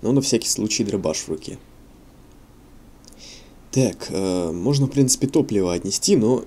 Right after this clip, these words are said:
я сейчас думаю, нуж-, нам нужно очень много еды и воды, потому что он сейчас начнёт блевать и так далее и тому подобное. Излечиться я не знаю, как.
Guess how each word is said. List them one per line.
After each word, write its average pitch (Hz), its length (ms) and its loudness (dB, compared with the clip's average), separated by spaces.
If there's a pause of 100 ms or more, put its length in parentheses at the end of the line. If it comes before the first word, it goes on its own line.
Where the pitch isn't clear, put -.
я 107 220 0
сейчас 113 340 -2
думаю, 117 320 0
нуж-, 110 200 -2
нам 117 300 2
нужно 127 400 2
очень 120 300 2
много 98 340 -2
еды 95 580 0 (1040)
и 107 160 0
воды, 113 540 2
потому 92 220 -6
что - 180 -6
он 104 60 -2
сейчас - 280 4
начнёт 104 380 0
блевать 85 640 0 (600)
и - 40 -18
так 95 160 -6
далее 135 180 4
и 139 40 -10
тому 120 160 -2
подобное. 95 420 0
Излечиться 92 600 -2
я 92 260 -6
не 127 120 -4
знаю, 123 420 -2
как. 143 360 -2